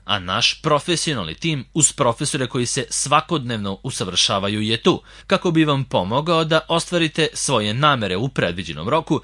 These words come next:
na najbolji način. Bez obzira na to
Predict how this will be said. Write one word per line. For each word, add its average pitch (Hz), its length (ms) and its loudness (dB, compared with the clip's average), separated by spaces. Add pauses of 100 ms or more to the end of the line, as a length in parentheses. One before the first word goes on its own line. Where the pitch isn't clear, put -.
na 113 240 -2
najbolji 98 420 -2
način. 120 340 2 (320)
Bez 156 300 0
obzira 160 340 2
na 156 100 0
to - 260 2